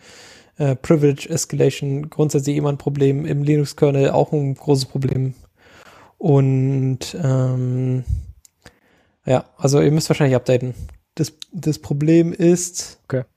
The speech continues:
Speaker 1: Handling of Stack Expansion in Linux-Kernel sechs eins bis sechs vier.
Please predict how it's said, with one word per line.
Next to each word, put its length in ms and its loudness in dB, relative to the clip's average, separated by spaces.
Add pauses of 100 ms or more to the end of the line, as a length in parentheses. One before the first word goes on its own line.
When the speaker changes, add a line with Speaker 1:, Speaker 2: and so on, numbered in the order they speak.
(600)
Speaker 1:
Handling 360 4
of 120 0
Stack 260 0
Expansion 880 -4
in 380 -2
Linux-Kernel 840 0 (600)
sechs 480 -2
eins 540 0 (220)
bis 420 -4
sechs 380 0
vier. 400 0